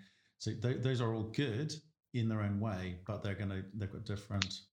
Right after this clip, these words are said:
delivery times for you as an investor. You've got companies with very low grade, but may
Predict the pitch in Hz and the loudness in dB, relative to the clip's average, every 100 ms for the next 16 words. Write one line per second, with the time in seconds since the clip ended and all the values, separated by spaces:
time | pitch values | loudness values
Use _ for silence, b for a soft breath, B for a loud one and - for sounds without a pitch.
0 | _ _ _ - 131 - 107 107 101 90 | _ _ _ -20 -18 0 2 2 0 -2
1 | - 92 92 - - 95 92 95 87 90 | -4 -4 -4 -8 -6 -6 -4 -4 -6 -8
2 | 95 90 85 90 90 - 90 90 _ _ | -6 -6 -4 -6 -6 -6 -8 -8 _ _
3 | _ _ _ - 101 101 - 113 104 104 | _ _ _ -6 -4 -2 -2 0 0 -2
4 | - - 110 101 95 - 98 104 101 98 | -8 -4 0 0 -2 -2 -2 -2 0 0
5 | 107 107 104 107 95 95 92 - 95 104 | 2 2 0 -2 -2 -2 -4 -6 -2 0
6 | 101 95 92 | 0 0 -4